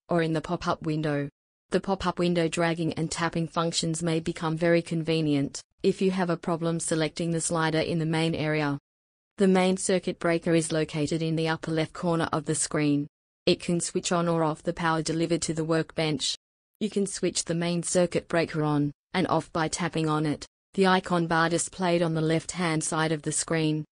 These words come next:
below the main circuit breaker, consists of several icons.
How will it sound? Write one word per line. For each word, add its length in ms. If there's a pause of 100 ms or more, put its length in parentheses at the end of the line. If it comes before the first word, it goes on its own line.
(120)
below 320
the 100
main 300
circuit 420
breaker, 480 (260)
consists 480
of 120
several 400
icons. 580